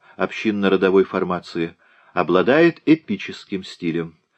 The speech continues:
поскольку оно является первобытным, стихийно нерасчленённым коллективизмом, в котором тонет каждая отдельная личность. С другой стороны, можно говорить об эпосе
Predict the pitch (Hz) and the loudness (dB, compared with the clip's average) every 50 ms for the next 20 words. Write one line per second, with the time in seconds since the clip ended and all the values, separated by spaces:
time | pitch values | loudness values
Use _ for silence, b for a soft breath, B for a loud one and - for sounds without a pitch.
0 | _ _ _ _ - 76 73 - - 120 139 151 156 - 160 151 - 104 98 98 | _ _ _ _ -10 -10 -10 -2 2 4 4 4 4 2 0 2 2 2 2 2
1 | 117 143 139 117 90 95 117 131 131 127 - - - 120 113 - - 113 104 98 | 4 4 2 2 2 4 4 4 2 0 -2 -4 -4 -4 -4 0 0 2 2 4
2 | 85 90 87 78 73 92 120 151 151 - 139 143 147 143 - - - 113 104 - | 2 2 2 2 4 4 4 4 2 0 -6 -8 -8 -8 -12 -10 -8 -6 -6 -6
3 | - - 104 123 143 147 135 135 135 135 135 b b b b b - 95 92 110 | -6 -2 2 2 2 2 2 0 -2 -2 -2 b b b b b -6 0 2 2
4 | 113 117 107 - - - - - 98 104 98 95 110 120 123 123 123 123 120 - | 2 2 0 -4 -8 -14 -6 -4 -2 2 4 4 4 4 2 0 -4 -6 -4 -2
5 | - 107 117 113 - - - 113 95 95 98 87 82 82 78 69 65 b b b | 0 0 0 0 -2 -4 -4 -2 0 0 -2 -2 -4 -6 -8 -8 -10 b b b
6 | b b b b - - - 85 - 107 101 98 101 101 95 _ - 107 117 143 | b b b b -8 -4 -4 -2 2 2 4 4 2 0 -2 _ 4 6 6 6
7 | 147 156 160 - - - 101 101 117 113 - 104 127 131 131 127 - - 107 101 | 4 2 -4 -8 -6 -2 0 0 0 -2 -4 -4 -2 -2 -2 -2 -2 -4 -6 -6
8 | 80 71 82 82 80 80 85 90 87 85 78 73 - - - - - - - _ | -4 -2 -2 0 0 -2 -4 -8 -8 -8 -10 -12 -14 -16 -20 -20 -20 -20 -20 _
9 | _ _ _ _ _ _ _ _ _ _ _ _ - 185 - - 76 76 67 76 | _ _ _ _ _ _ _ _ _ _ _ _ -14 -10 -6 -6 -4 -2 -2 -2
10 | 73 67 - - - - 113 120 135 160 165 160 b b b b b b b b | -2 -2 -4 -6 -4 -2 -2 0 -2 -4 -6 -8 b b b b b b b b
11 | b - 98 113 - - 113 104 98 104 98 101 101 104 98 - - 98 85 80 | b 0 0 0 0 0 -2 2 4 4 6 6 6 4 2 0 -2 -2 2 2
12 | 98 104 - - 107 - - - 120 123 120 | 2 2 2 -2 -8 -10 -4 0 0 0 0